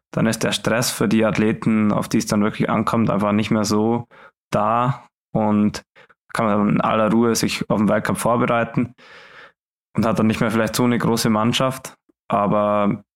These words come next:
ich glaub, bei euch im Biathlon, wenn ich das die letzten Jahre immer verfolgt hab, da ist es schon, ähm, in dem einen Jahr hat man im September die deutsche Meisterschaft gemacht und hat gesagt, okay,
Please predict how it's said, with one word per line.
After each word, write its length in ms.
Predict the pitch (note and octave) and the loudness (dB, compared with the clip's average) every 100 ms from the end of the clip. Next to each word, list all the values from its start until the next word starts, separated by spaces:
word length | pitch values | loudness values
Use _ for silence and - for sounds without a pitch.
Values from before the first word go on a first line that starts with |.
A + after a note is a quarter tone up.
| - | -8
ich 140 | - | -6
glaub, 200 | - A2 | -2 0
bei 120 | A2+ G#2+ | 0 0
euch 240 | A2+ A#2+ | 0 0
im 160 | A#2 G#2+ | 0 2
Biathlon, 760 | A#2+ B2+ B2 A#2+ B2 A#2+ A#2 | 2 2 0 0 2 2 2
wenn 140 | A2+ A2+ | 2 0
ich 80 | A2 | 0
das 260 | A#2 - | -2 -2
die 100 | - | 0
letzten 320 | A2+ A#2 - A#2 | 0 0 -2 0
Jahre 220 | A2+ A#2 | 0 0
immer 200 | A2+ A2+ | 0 0
verfolgt 560 | A2 - A#2 B2+ - | -4 -2 0 -2 -2
hab, 260 | B2+ A#2+ - - - - - _ | -2 -4 -8 -20 -18 -18 -20 _
da 180 | G#2 G#2+ | -2 0
ist 120 | A#2 | 0
es 120 | A#2+ - | -2 0
schon, 260 | B2 C3 | 2 2
ähm, 720 | A#2+ A2+ A2 A2+ G#2+ A2 - - | 2 2 2 2 2 2 0 0
in 60 | A2+ | 2
dem 120 | G2+ | 2
einen 240 | A2 B2+ | 2 2
Jahr 160 | A#2 A2+ | 0 0
hat 140 | A#2 | 0
man 160 | A2+ A2 | 0 2
im 40 | G#2+ | 2
September 480 | A2 - A#2 B2 A2+ | -2 -2 0 2 2
die 120 | A2 | 2
deutsche 260 | A2 - | 2 2
Meisterschaft 500 | G#2+ A2+ - B2 A#2 | 0 0 0 -2 -2
gemacht 280 | A#2 A#2 - | 0 0 0
und 60 | A2+ | -2
hat 80 | G#2+ | 0
gesagt, 240 | A2 - | -2 -2
okay, 380 | F#2+ A#2 A#2+ | -2 0 -2